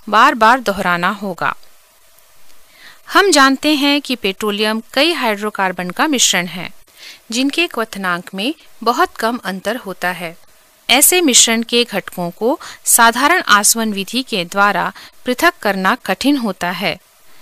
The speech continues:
अतः इनके लिए विशेष उपकरण का प्रयोग किया जाता है,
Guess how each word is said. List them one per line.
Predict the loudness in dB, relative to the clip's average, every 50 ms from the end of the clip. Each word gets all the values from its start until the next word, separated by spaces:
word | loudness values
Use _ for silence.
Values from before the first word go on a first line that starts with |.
| -20 -20 -20 -12 -4 -2
अतः | -2 -2 -2 -2 0 0 0 -2 -4 -14 -18 -18 -20 -14 _ 0 0
इनके | 2 2 2 2 2 0 2
लिए | 2 2 2 2 2 0 0 -4 -12 -20 -20 -14 -8
विशेष | -4 0 2 4 4 4 4 4 4 2
उपकरण | -2 -4 -6 -2 -2 -2 0 -2 -2
का | 0 2 2 2
प्रयोग | 2 0 -2 -2 -2 -2 -6 -10
किया | -10 -6 -4 -2 -2
जाता | -2 -2 -2 -2 -2 -4 -6 -6
है, | -4 -4 -4 -4 -6